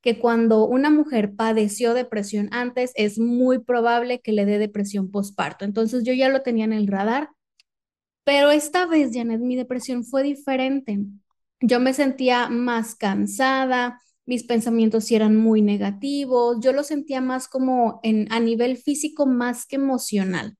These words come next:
Y me decían, fui con, eh, varios terapeutas, cada uno me <laughs> diagnosticó algo diferente hasta que me dijeron, "Tienes depresión posparto". Pero en casa, Janet, me decían, eh, "Es normal,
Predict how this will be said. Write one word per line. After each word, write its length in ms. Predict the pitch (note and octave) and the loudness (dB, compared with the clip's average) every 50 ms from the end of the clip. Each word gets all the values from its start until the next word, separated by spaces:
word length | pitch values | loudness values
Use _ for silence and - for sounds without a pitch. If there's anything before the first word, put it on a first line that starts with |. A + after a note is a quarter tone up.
| _ _ _ _ _ _ _ _ - | _ _ _ _ _ _ _ _ -4
Y 140 | - B3+ B3+ | 2 4 4
me 160 | C4 B3 A#3+ | 4 4 4
decían, 840 | A#3+ A#3 A#3 A#3 - C#4+ C#4+ C#4 B3 A3 G#3 G3+ G3+ G3+ G3+ - _ _ _ _ _ _ _ _ _ - | 4 2 2 0 -2 0 2 2 2 4 4 2 0 -2 -4 -14 _ _ _ _ _ _ _ _ _ -4
fui 180 | - C#4 C4+ | -2 0 0
con, 520 | C#4 - D4 C#4+ C#4+ C#4 C4+ A#3+ G#3+ G#3+ - | 2 2 2 2 4 2 2 0 -2 -4 -2
eh, 160 | - A#3+ A#3 A3+ | 0 2 2 2
varios 380 | A3+ A#3+ A#3+ B3 B3+ B3+ - | 2 2 0 0 0 -4 -4
terapeutas, 800 | - A#3 G#3+ G3 G3+ - C4 C4 C4+ C4+ C4 B3+ B3+ B3 - - _ | -6 -6 -6 -4 -2 0 0 0 0 0 0 0 0 -2 -4 -12 _
cada 220 | - B3+ B3 A#3+ A#3+ | -4 -2 -2 0 -2
uno 200 | A#3+ A#3+ A#3 A3+ | -2 -2 -2 -2
me 100 | A3+ A#3 | 2 2
<laughs> 20 | |
diagnosticó 640 | A3 B3 A3+ A3+ A3+ A3+ A3+ - - A3 _ - A#3 | 2 2 2 2 0 -2 -2 -4 -8 -16 _ -2 0
algo 220 | A3+ A3 G#3+ A3 | 2 2 2 2
diferente 600 | G#3+ G#3+ G#3 - A3 G#3+ A3+ A#3 A#3+ A#3+ A#3 C4 | 0 -2 -2 -2 -2 -2 -2 -2 -4 -6 -8 -6
hasta 260 | B3 B3 - - A3+ G#3+ | -8 -8 -6 -6 -8 -6
que 140 | - A3 G#3+ | -2 -2 0
me 100 | G#3 G#3 | 0 2
dijeron, 360 | G#3 G3+ G3+ A3 A3 A#3 A3 | 0 0 0 -2 -4 -4 -4
"Tienes 320 | A3 A#3 A3+ A3+ A#3 A3+ A3+ | -2 0 0 0 0 0 -2
depresión 500 | A#3 A3+ A3+ G3+ G3 G3 G#3+ G3 G3 G3+ | -2 -2 -2 -4 -4 -2 -2 -2 -2 -2
posparto". 680 | G3+ G#3 G3+ - - - B3+ B3+ B3 - - G3 G3+ _ _ _ _ _ _ _ _ _ | -2 -4 -4 -4 -2 -2 0 0 -2 -4 -8 -14 -14 _ _ _ _ _ _ _ _ _
Pero 240 | - C4 C4 B3+ B3+ | 0 2 4 4 4
en 140 | B3+ C4 B3+ | 2 2 0
casa, 720 | C4 D4+ D4+ D4+ D4+ C#4+ - - A#3 A3 A3 A3 A3+ A3 _ - G#3+ | 0 0 0 0 0 -2 -4 -6 -6 -4 -4 -4 -6 -8 _ -8 -2
Janet, 340 | A3+ A3 A3+ A3+ A3+ G#3 | 0 2 2 4 2 2
me 140 | A3 A3+ A3+ | 2 2 2
decían, 640 | A3 A3 A3 A3 A#3 A#3 A3 G#3+ G#3 G#3 G3+ - - _ _ _ _ _ _ _ _ _ _ _ _ _ _ _ _ | 2 0 -2 -2 0 0 0 0 0 -4 -6 -10 -14 _ _ _ _ _ _ _ _ _ _ _ _ _ _ _ _
eh, 360 | - A#3 A3+ A3+ A3 A3 - - | 0 0 2 2 0 -2 -2 -2
"Es 220 | A#3+ B3 B3+ A#3 | -2 0 0 0
normal, 720 | B3 C4 C4+ C#4 C#4 C4 B3 A#3+ A3+ B3 C4+ B3+ A3+ G3+ | 0 0 0 2 0 0 0 0 -2 -4 -6 -8 -8 -10